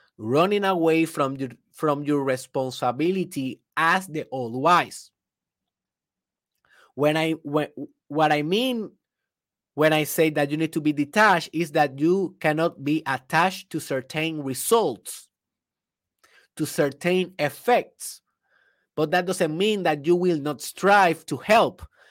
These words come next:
and to be selfless and to do service, because the all wise serve, serve others, is selfless, is becoming less and less and less himself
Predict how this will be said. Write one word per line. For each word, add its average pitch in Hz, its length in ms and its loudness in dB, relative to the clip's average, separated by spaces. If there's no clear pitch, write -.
and 143 200 -4
to 156 100 -2
be 156 140 0
selfless 185 1080 0
and 147 200 -4
to 147 120 -4
do 151 160 -4
service, 202 760 0
because 160 320 0
the 147 200 0
all 185 520 4
wise 160 560 4
serve, 135 920 -2
serve 175 520 0
others, 120 960 -2
is 143 140 -4
selfless, 160 960 -2
is 143 160 -6
becoming 156 640 -2
less 147 440 -4
and 135 160 -4
less 131 400 -2
and 135 180 -4
less 120 360 -6
himself 160 560 0